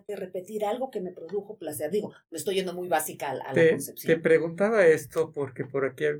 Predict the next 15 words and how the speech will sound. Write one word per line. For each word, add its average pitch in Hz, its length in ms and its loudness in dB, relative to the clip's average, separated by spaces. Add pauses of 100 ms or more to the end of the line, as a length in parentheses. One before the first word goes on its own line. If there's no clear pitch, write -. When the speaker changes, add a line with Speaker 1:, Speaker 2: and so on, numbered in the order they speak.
(100)
Speaker 2:
acaba, 147 640 -2
vi 156 160 -4
una 170 300 -8
pregunta 131 520 -2
precisamente, 131 520 -6
dice, 135 160 -6
"E-, 156 400 -4
esta 185 320 -10
pandemia, 131 760 -6
esto - 220 -8
que 165 80 -10
está 147 180 -6
sucediendo, 131 680 -8
mi 135 160 0
mujer 123 520 -6